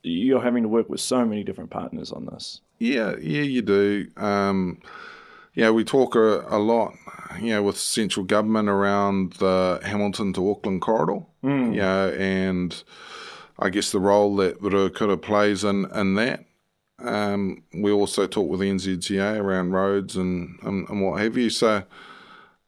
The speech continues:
Speaker 2: one of the big things with Ruakura is that it's s-, you know, of such size and scale and, and importance to the supply chain, you know, in New Zealand.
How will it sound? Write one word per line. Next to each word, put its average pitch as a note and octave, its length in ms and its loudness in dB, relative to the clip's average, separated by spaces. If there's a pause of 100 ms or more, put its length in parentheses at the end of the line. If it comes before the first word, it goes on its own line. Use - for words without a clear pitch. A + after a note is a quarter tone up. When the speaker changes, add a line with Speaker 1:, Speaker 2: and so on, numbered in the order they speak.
(200)
Speaker 2:
one E3 160 2
of C#3 80 4
the A2+ 80 2
big A#2+ 220 2
things A#2+ 280 2
with G2 140 0
Ruakura G2+ 840 4 (120)
is F#2+ 100 0
that G2 260 0 (540)
it's - 260 -2 (380)
s-, - 400 -6
you B2+ 120 -4
know, F#2+ 200 2
of F#2+ 100 -4
such - 320 0
size G2+ 420 2
and F2 120 -6
scale F#2 640 0
and, F#2+ 240 0
and F#2+ 180 -2
importance F#2 680 0
to G2+ 120 0
the E2+ 120 -2
supply G2 400 -2
chain, F#2 580 -2 (340)
you - 140 -8
know, F2 240 -4
in G2 140 -2
New E2+ 120 -2
Zealand. G#2 380 -4